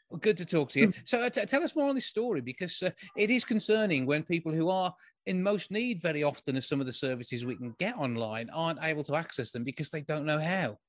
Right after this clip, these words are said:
Speaker 2: Of all the people over sixty-five, we're very reluctant or very insecure about going online. And of course, I'm obviously in that, uh,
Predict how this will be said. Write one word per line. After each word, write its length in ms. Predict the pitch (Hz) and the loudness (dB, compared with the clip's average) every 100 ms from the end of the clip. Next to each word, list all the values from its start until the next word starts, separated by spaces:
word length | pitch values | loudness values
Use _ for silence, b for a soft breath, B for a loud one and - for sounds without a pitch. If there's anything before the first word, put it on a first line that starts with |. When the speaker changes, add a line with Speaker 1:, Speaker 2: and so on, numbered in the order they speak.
| 98 | -4
Speaker 2:
Of 180 | 190 175 | -2 2
all 200 | 220 262 | 4 4
the 100 | 240 | 2
people 340 | - 233 202 | 0 2 4
over 160 | 202 180 | 4 2
sixty-five, 760 | 175 190 - 180 - 160 147 - _ _ _ - | 0 -4 -4 -4 -2 -2 -4 -14 _ _ _ 2
we're 80 | 185 | 6
very 300 | 220 262 262 | 6 6 6
reluctant 640 | 214 196 180 175 - - - | 4 2 -2 -8 -10 -14 -6
or 180 | 180 170 | -4 2
very 400 | 208 233 233 208 | 4 6 6 6
insecure 640 | 185 175 190 - 180 160 | 4 -4 -10 -4 -2 -2
about 220 | 147 170 - | -2 -4 -2
going 220 | - 180 165 | -2 -2 -4
online. 460 | 196 185 175 156 - _ - _ _ _ _ _ 214 | -4 -4 -2 -6 -10 _ -20 _ _ _ _ _ 2
And 220 | 220 208 | 4 4
of 100 | 185 | 2
course, 300 | 233 214 - _ | 4 4 2 _
I'm 200 | 185 180 - | -4 -4 2
obviously 460 | 202 185 - 202 | 2 2 4 4
in 100 | 202 | 6
that, 200 | 196 185 175 | 2 -2 -4
uh, 80 | 214 | -4